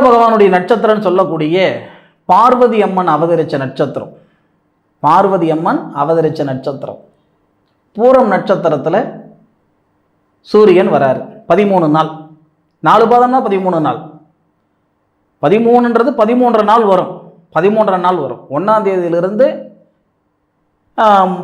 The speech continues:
பதிமூன்றரை நாள் அப்படின்னா பதினாலாம் தேதிக்கு கிட்டத்தட்ட நமக்கு சூரியன் கேதுவுடைய நட்சத்திரத்துல இருப்பாரு. அதன் பிறகு பார்த்தீங்கன்னா பூரம் நட்சத்திரத்துல வராரு.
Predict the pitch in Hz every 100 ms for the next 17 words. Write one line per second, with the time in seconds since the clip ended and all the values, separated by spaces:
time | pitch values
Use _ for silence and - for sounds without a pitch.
0 | - 185 240 240 233 220 202 196 202 -
1 | 175 175 185 233 185 190 214 220 214 196
2 | 185 175 - - 185 220 202 202 254 220
3 | 165 120 - - - 180 185 156 214 202
4 | 196 175 196 190 185 165 151 170 160 151
5 | 147 143 143 147 143 208 - 156 165 196
6 | 196 202 196 175 170 160 165 180 135 131
7 | 196 190 165 143 147 143 131 135 131 147
8 | 151